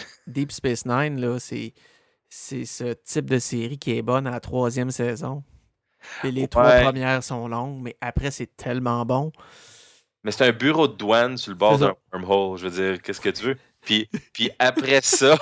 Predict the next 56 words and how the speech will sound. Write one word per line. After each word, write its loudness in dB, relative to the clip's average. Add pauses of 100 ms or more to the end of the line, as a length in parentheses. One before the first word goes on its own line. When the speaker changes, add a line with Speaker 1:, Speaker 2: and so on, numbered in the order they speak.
Speaker 1:
<laughs> -4
non, 0
mais 2
c'est -4
vrai. 0 (1080)
<laughs> 4 (580)
Puis, 0
puis 0
faut 0
que -10
tu -4
con-, 2
faut -8
que -8
tu -14
connaisses 0
le 2
monde 2
pour -10
vraiment 0
triper -8
sur -6
ça. -2 (460)
Puis -2 (360)
après 4
ça, 4
ça, -2
ça 0
a 4
l'air 2
plate 4
à 4
dire, -2
mais -2
les, 0
les, -2
les -2
premiers 0
<laughs> -8
Star -8
Trek, -2 (580)
je -14
trouve -2
qu'il 0
faut 0
que 0
tu -8
sois 2
vraiment 2
hardcore 2
pour -10
embarquer -2
dedans -2
après. -2
Speaker 2:
Ouais. -14
Speaker 1:
Mais -2